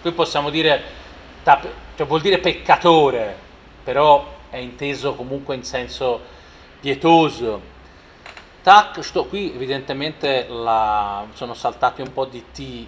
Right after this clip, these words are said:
eh, col, quando hanno, quando hanno scannerizzato il tuo.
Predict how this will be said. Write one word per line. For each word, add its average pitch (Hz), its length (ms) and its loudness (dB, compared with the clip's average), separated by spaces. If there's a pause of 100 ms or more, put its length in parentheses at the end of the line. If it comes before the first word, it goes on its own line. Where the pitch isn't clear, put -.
eh, 113 360 -6
col, 107 420 -10
quando 107 240 -8
hanno, 104 440 -10 (1400)
quando 104 280 -16
hanno 110 180 -12
scannerizzato 117 720 -8
il 123 60 -14
tuo. 120 160 -6